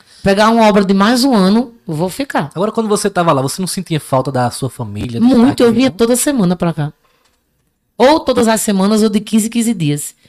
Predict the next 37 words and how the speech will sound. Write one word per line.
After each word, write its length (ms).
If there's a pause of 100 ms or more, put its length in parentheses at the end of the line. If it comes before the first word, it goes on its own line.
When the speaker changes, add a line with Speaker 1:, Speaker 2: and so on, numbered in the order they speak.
(140)
Speaker 1:
Eu 100
nunca 300
perdi 380
esse 260
meu 320
elo 240
com 160
a 60
cidade 300
de 60
Esperança. 520 (600)
Sempre 280
vinha. 360 (680)
Sempre, 580
sempre. 520 (200)
A 100
última, 380
a 300
única 260
vez 260
que 80
eu 40
deixei 240
de 120
vir 440 (180)
foi 120
um 120
mês, 440 (180)
porque 240
apertou 460
o 20
serviço, 480
apertou 340
a 60
finalização 580
da 120
obra 320